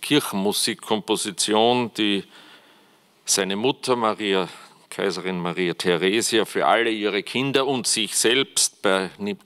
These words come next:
keinem geringeren als Johann Adolf Hasse in Auftrag gegeben hat. Und alle Kinder, inklusive Mutter, haben ein Solo singen müssen. Der älteste Josef der Zweite hat die Orgel gespielt.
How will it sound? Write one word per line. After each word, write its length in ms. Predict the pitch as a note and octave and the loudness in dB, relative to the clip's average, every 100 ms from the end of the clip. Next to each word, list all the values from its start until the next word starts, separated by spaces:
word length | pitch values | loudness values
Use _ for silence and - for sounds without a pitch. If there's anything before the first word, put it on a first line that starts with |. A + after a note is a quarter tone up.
| - | -4
keinem 300 | G2 F#2+ F2 | -2 -2 -2
geringeren 600 | F2 F#2+ G#2+ A2+ G#2 G2 | -2 0 0 0 2 2
als 260 | F2 - | 2 2
Johann 280 | G#2 F2+ F#2 | 2 2 2
Adolf 400 | E2+ E2 E2 - | 0 -2 -4 -2
Hasse 340 | G2 - - | -2 -2 -4
in 120 | F#2 E2 | -4 -2
Auftrag 440 | G2 - - F2 | -4 -6 -8 -8
gegeben 420 | G#2+ F2+ G#2 G#2 | -8 -2 -2 0
hat. 220 | G#2+ - - - - - - - - - _ | -2 -2 -8 -20 -20 -20 -20 -20 -20 -20 _
Und 160 | - F2+ | -4 2
alle 240 | E2+ G#2+ | 4 2
Kinder, 540 | F#2+ A2+ A#2 A#2 A#2 F#2+ - - - | 0 -4 -2 2 2 0 -10 -20 -8
inklusive 680 | A#2 - G#2+ G2 G2+ F#2+ F2+ | -8 -4 -2 0 0 2 2
Mutter, 480 | F2 G#2 - G#2 - - - _ | 4 2 0 -2 -2 -18 -20 _
haben 160 | F#2+ F#2+ | -4 -2
ein 100 | G2+ | -2
Solo 460 | - G#2 G#2+ F#2 | 4 6 6 4
singen 480 | E2+ - E2+ D#2+ D#2+ | 2 0 0 0 0
müssen. 420 | D#2+ E2 - B2 - - - - - | 0 2 2 0 -4 -14 -16 -12 -4
Der 80 | D2+ | -2
älteste 580 | G#2+ A2+ - G#2 - | -2 -6 -8 -10 -6
Josef 460 | G2 F#2+ G#2 G#2 F#2+ | -4 -4 -2 -4 -4
der 160 | - F#2 | -8 -8
Zweite 480 | - F2 F#2 - | -4 -4 -4 -6
hat 120 | F#2 - | -6 -4
die 120 | D2+ | -2
Orgel 360 | D2+ F#2+ F2+ | 0 0 -2
gespielt. 680 | E2+ - - - G#2 B2 - | -6 -8 -8 -2 -2 -2 -6